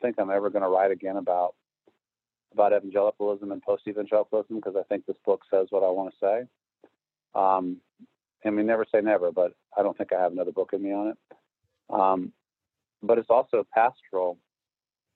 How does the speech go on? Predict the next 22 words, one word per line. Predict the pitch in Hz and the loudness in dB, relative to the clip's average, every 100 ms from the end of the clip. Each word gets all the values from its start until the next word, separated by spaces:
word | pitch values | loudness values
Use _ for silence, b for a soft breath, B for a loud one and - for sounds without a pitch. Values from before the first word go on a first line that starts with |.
| _ - | _ -2
uh, | 98 95 92 92 _ _ | 2 2 2 -4 _ _
in | 110 | -8
that | 107 98 - _ - | -6 -6 -8 _ -4
along | 101 117 135 | 0 0 -2
the | 110 | -4
way, | 98 107 104 85 | 0 2 0 -2
especially | - - 110 | -6 -6 -6
the | 92 | -4
last | 90 90 _ | -4 -4 _
five | 98 92 | -4 -4
years, | 95 95 87 - | -4 -6 -6 -4
I've | 101 107 | 0 0
met | 113 110 92 - _ _ _ _ _ - | 0 -2 -2 -8 _ _ _ _ _ 0
so | 113 117 147 175 | 2 4 0 -4
many | 117 92 90 90 107 135 196 220 - _ _ _ _ _ _ _ _ _ _ - | -10 -10 -8 -6 -4 -4 -4 -8 -10 _ _ _ _ _ _ _ _ _ _ 2
ex-evangelical | 113 131 _ 120 110 110 98 92 107 - 107 | 2 2 _ -8 -4 -4 -2 0 0 -2 -4
Christians | - 98 - 180 233 - _ _ _ _ - _ _ _ - | -2 -6 -6 -6 -6 -8 _ _ _ _ -20 _ _ _ -8
that, | 98 107 98 - 95 | 2 6 6 4 4
um, | 95 90 87 82 - _ _ _ _ - - | 6 6 4 -2 -8 _ _ _ _ -18 -2
that | 110 101 | 2 4
are | 92 | 6
hurting, | 104 110 180 220 | 4 4 0 -6